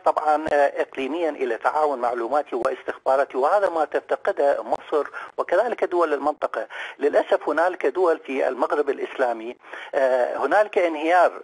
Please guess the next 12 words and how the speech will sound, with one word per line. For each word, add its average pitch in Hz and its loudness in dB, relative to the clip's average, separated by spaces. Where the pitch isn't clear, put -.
في 135 -4
بعض 127 2
الأنظمة 131 2
وخاصة 131 2
في 113 -8
ليبيا 190 0
التي - -2
تعتبر 127 0
هي 123 0
الفوضى، 160 2
وكذلك 135 0
هنالك 147 2